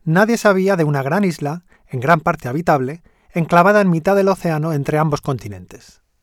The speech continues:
Sin embargo, todo cambió durante la era vikinga, en torno al año ochocientos después de Cristo. Los habitantes de los países nórdicos comenzaron a construir grandes embarcaciones con las que poder navegar hasta las islas británicas.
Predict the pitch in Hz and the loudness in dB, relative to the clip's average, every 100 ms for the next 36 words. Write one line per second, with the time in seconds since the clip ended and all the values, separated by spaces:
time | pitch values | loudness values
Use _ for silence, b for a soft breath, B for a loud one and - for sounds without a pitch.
0 | _ _ _ _ b b b b b b | _ _ _ _ b b b b b b
1 | b - 160 147 175 185 254 - 170 165 | b -4 -2 2 2 2 -2 0 2 4
2 | 170 165 165 180 190 160 139 131 147 151 | 2 4 2 2 0 -2 -2 -2 0 0
3 | 165 180 147 139 170 b b 143 131 165 | -2 -2 -2 -6 -8 b b -6 0 2
4 | 170 185 180 165 160 190 151 143 - 151 | 4 4 4 2 2 0 -2 -6 -4 -4
5 | 139 170 151 - 131 113 185 - - - | -2 -4 -4 -6 -8 -6 -6 -6 -10 -20
6 | _ _ _ _ _ b b b b 165 | _ _ _ _ _ b b b b -4
7 | 156 147 151 175 202 208 170 147 143 143 | -2 -2 0 2 2 2 2 2 -2 -2
8 | 151 151 156 170 175 226 - 156 143 139 | -4 -2 -2 -2 -2 -4 -2 -4 -2 -2
9 | 160 185 190 160 151 - 156 190 180 156 | 0 0 0 -4 -4 -2 -2 -2 0 0
10 | 160 151 151 160 185 175 165 139 175 - | 0 -2 -4 -4 -6 -4 -4 -4 -10 -6
11 | 151 139 - 123 131 127 143 147 170 156 | -2 -2 -4 -8 -8 -6 -4 -4 -2 -2
12 | 160 - 135 127 156 143 - 123 - 120 | -4 -4 -4 -4 -4 -6 -6 -4 -4 -4
13 | - - - | -10 -20 -20